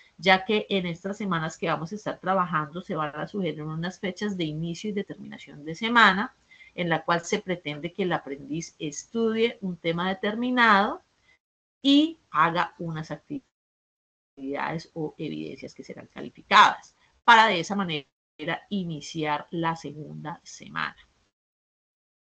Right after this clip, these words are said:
Al final habrá una fecha límite de envío de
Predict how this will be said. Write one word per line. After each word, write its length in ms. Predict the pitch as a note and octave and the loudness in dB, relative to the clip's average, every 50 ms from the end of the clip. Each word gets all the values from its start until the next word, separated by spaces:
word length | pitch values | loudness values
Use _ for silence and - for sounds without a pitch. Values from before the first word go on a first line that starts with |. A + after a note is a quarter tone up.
| _ _ | _ _
Al 220 | G3+ G3 G3 F#3+ | 8 8 8 6
final 680 | - - D#3+ D#3+ E3 E3 E3+ F#3 G#3+ B3+ D4+ E4+ E4 - _ _ _ _ _ _ | 2 -4 -6 -4 0 4 6 6 6 6 4 0 -4 -10 _ _ _ _ _ _
habrá 280 | E3 E3 D#3+ D#3 D3+ D#3+ | 0 0 2 0 -2 -2
una 200 | E3 F3 F3+ F#3 | -2 -4 -4 -2
fecha 280 | - F3+ F3+ - F3 | -4 -4 -4 -4 -6
límite 480 | F3+ F3+ F#3 E3+ E3+ E3+ - - E3 - - | -4 -4 -4 -6 -6 -6 -6 -8 -8 -8 -10
de 220 | D#3 D3+ C#3+ D3 | -12 -12 -10 -10
envío 540 | C#3+ D3+ D#3+ F3 C#4 C#4+ B3+ G#3+ G#3 G#3+ - _ | -8 -6 0 2 2 4 4 2 0 0 -6 _
de 260 | - D#3+ D3 - - | -16 -12 -12 -12 -14